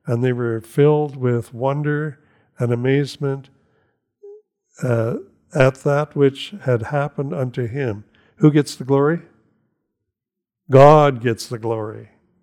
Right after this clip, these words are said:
Okay, that's the right way. That's the right thing. So, um, these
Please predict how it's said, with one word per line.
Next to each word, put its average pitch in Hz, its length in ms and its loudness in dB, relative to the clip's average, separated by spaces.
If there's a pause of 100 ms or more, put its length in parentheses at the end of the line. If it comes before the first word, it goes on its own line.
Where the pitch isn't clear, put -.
(120)
Okay, 117 360 -4
that's 139 280 -2
the 135 100 -8
right 131 200 -4
way. 120 260 -8
That's 123 220 -12
the 143 60 -12
right 123 200 -8
thing. 110 260 -18 (960)
So, 117 420 2
um, 113 240 -12 (500)
these 127 200 4